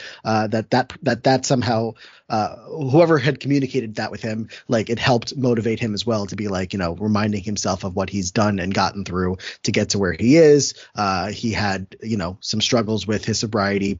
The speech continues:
before B B sixteen, after B B sixteen. So coming into this game, uh, the fact that he was able to compete as, uh, you know, uh, having the sobriety that he's worked so hard on, um, and then to have that reminder in this challenge,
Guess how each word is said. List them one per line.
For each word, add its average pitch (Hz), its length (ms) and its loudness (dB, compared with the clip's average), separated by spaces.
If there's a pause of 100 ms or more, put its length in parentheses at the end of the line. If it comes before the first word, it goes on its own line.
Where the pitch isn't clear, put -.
(120)
before 113 320 0
B 110 160 2
B 104 120 2
sixteen, 104 500 0
after 98 280 -2
B 95 120 -2
B 95 100 -4
sixteen. 92 480 -4 (160)
So - 160 2
coming 127 240 4
into 113 160 2
this 95 180 -2
game, 131 480 6 (200)
uh, 95 240 2
the 95 80 -6
fact 107 240 -2
that 101 80 -4
he 110 80 0
was 101 120 0
able 101 240 -2
to 104 360 -6
compete 110 500 -2
as, 101 400 0
uh, 98 240 -2
you 101 80 0
know, 92 180 -2 (500)
uh, 95 380 2
having 135 300 4
the 135 100 4
sobriety 113 540 0
that 104 160 -6
he's 101 240 -8
worked 107 260 -6
so 107 140 -6
hard 104 260 -4
on, 104 280 -4 (240)
um, 95 240 0
and 101 200 -2
then 92 220 -4
to 101 400 -4
have 131 220 2
that 120 120 0
reminder 104 460 -2
in 92 160 -6
this 87 140 -6
challenge, 151 500 2